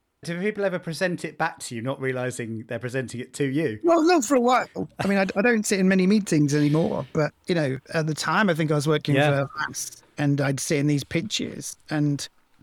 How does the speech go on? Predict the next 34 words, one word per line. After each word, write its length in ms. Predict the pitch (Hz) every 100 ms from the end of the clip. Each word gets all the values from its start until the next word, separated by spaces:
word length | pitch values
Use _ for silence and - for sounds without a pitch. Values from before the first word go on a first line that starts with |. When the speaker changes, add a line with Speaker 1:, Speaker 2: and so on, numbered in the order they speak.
| _
Speaker 2:
it 120 | 175
was 100 | 156
quite 180 | - 254
embarrassing, 440 | 160 151 247 - 143
actually. 220 | - 156
It 40 |
got 140 | 165 160
to 60 |
the 60 | 160
point 220 | 165 147
where 80 | 151
about 240 | 147 147
twice 340 | - 160 151 143
a 40 |
day, 300 | 135 156 156
there 140 | 143 143
would 100 | 139
be 140 | 139
a 40 |
meeting 480 | 139 147 - 147 127
with 140 | 131 127
someone 240 | 147 135
presenting 480 | 139 143 143 - 185
it. 260 | 62 - - - - -
At 120 | 160
no 180 | 156 220
point 240 | 196 175 151
ever 240 | 151 156
did 160 | 143 147
anyone 300 | 147 143 139
say, 240 | 151 139
"Oh, 160 | 139 139
you 80 |
know, 200 | 135 123